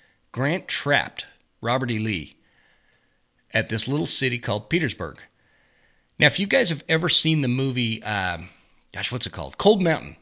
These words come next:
That's what it is. Cold Mountain. Uh, and it's got, uh, well, yeah, I'm terrible with actors' names. I don't know who the hell it is. <laughs> She's really popular. You know, everybody knows her. Uh, she's been in a bunch of movies. Uh, I, I just can't, yeah, I'm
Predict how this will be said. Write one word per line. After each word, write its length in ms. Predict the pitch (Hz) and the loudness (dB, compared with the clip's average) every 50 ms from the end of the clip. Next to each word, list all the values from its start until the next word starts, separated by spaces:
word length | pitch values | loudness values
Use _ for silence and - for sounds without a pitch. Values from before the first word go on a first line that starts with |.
| _ - | _ -4
That's 180 | - 156 151 - | -2 0 0 0
what 80 | 139 | 0
it 80 | 123 98 | -2 -2
is. 180 | 85 78 - - - - _ _ _ - | -4 -6 -10 -12 -16 -20 _ _ _ -2
Cold 300 | - - 196 208 196 165 | 4 4 4 6 4 2
Mountain. 420 | 160 143 127 104 107 117 120 117 - - - - - - - - _ _ | 0 0 -2 -2 -4 -6 -8 -8 -12 -20 -20 -20 -20 -20 -20 -20 _ _
Uh, 320 | - - 117 110 104 101 101 | -2 0 2 2 2 2 2
and 120 | 95 110 113 | 0 0 0
it's 120 | 107 - | -2 -2
got, 400 | - - 127 110 - - - - | 0 0 0 0 0 -2 -4 -2
uh, 340 | 131 120 113 107 104 101 98 98 101 - _ _ _ _ _ _ _ _ _ _ _ _ _ - | 2 2 4 4 2 0 -2 -6 -12 -18 _ _ _ _ _ _ _ _ _ _ _ _ _ -2
well, 240 | 113 120 123 117 113 - - _ _ - - - _ _ - 101 | 2 2 2 2 0 -6 -14 _ _ -20 -20 -20 _ _ -10 -4
yeah, 200 | 104 101 98 87 | -2 -2 -2 -2
I'm 140 | - 110 120 | -2 -6 -4
terrible 360 | 113 - 104 101 98 92 95 | -2 0 0 0 0 0 -2
with 120 | 92 90 82 | -4 -4 -4
actors' 360 | 85 87 85 - - 87 90 | -4 -4 -4 -6 -8 -8 -6
names. 220 | 95 87 87 82 - | -6 -6 -6 -6 -6
I 80 | - 95 | -4 -2
don't 100 | 104 113 | -2 -2
know 80 | 104 | -2
who 120 | 90 104 101 | -2 -4 -4
the 80 | 90 | -4
hell 220 | 85 87 82 85 82 | -4 -4 -4 -6 -6
it 60 | 80 | -8
is. 120 | 82 - - - - - - 196 - - 214 190 - - | -10 -12 -14 -16 -8 -4 -4 -4 -2 0 -2 -2 0 0
<laughs> 600 | - 208 - - - - - - - - - - | -2 -2 -2 -2 -6 -10 -8 -8 -8 -10 -10 -4
She's 300 | - - 185 185 151 131 | 0 2 2 2 4 6
really 240 | 170 220 226 151 | 6 8 8 6
popular. 580 | 98 - 139 151 151 143 147 120 107 101 120 107 | 4 2 2 2 2 2 0 -2 -2 -2 -4 -4
You 120 | 117 131 | -2 -2
know, 180 | 127 120 120 120 | 0 0 2 0
everybody 380 | 120 127 139 147 139 131 123 113 | 0 0 -2 -2 -2 0 0 0
knows 240 | 113 104 95 92 | 0 0 0 -2
her. 100 | 95 104 - - - - - - - - - - | -4 -8 -10 -14 -20 -20 -20 -20 -20 -20 -16 -10
Uh, 320 | - - 101 95 92 92 95 | -4 -2 0 0 0 0 -2
she's 200 | - - 104 101 | -4 -6 -8 -6
been 180 | - 110 113 | -4 -2 -2
in 100 | 110 104 | -2 -2
a 40 | 101 | -2
bunch 220 | 92 107 113 107 - | 0 -2 -2 -2 -2
of 60 | 92 | -4
movies. 420 | 95 90 85 82 90 90 - - - - - | -4 -4 -4 -4 -4 -4 -6 -6 -8 -12 -10
Uh, 60 | - | -8
I, 460 | 104 92 90 82 85 92 90 90 90 - | -6 -6 -4 -6 -6 -6 -6 -8 -8 -8
I 40 | 87 | -10
just 220 | 92 95 92 - | -6 -4 -4 -4
can't, 240 | - - 92 87 71 | -4 -4 -6 -6 -6
yeah, 180 | 87 90 85 80 | -6 -4 -4 -4
I'm 120 | 80 80 | -6 -8